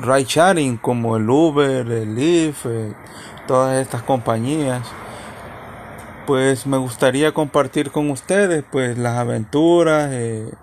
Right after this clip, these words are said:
las experiencias que uno vive. Yo en esto ya llevo aproximadamente como casi seis años y, y,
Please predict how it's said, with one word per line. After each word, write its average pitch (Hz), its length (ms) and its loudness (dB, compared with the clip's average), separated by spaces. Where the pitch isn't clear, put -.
las 127 260 -2
experiencias 131 720 0
que - 140 -6
uno 139 220 -2
vive. 165 460 -2
Yo 135 260 2
en 139 120 -2
esto 143 320 -2
ya 131 120 0
llevo 131 440 2
aproximadamente 120 1400 -2
como 113 640 -4
casi 135 280 0
seis 120 380 -2
años 143 480 2
y, - 920 -8
y, - 20 -4